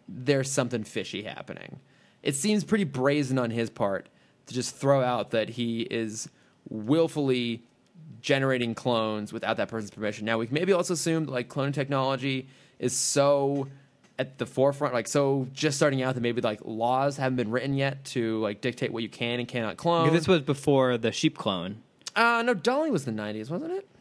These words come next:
Speaker 2: I wanna say late nineties, though.
Speaker 1: Mm, let's look this up.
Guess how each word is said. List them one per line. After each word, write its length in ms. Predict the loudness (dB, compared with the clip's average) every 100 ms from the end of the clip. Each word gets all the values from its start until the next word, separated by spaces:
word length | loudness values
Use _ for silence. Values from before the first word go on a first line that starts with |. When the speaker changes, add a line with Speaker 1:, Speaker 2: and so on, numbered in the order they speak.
| _
Speaker 2:
I 80 | 2
wanna 100 | 4
say 160 | 4 2
late 220 | 2 -2
nineties, 340 | -4 -6 -8
though. 220 | -8 -8 -8 -14 _ -12
Speaker 1:
Mm, 360 | -10 -6 -4 -4
let's 100 | -4
look 80 | -6
this 140 |
up. 100 | -8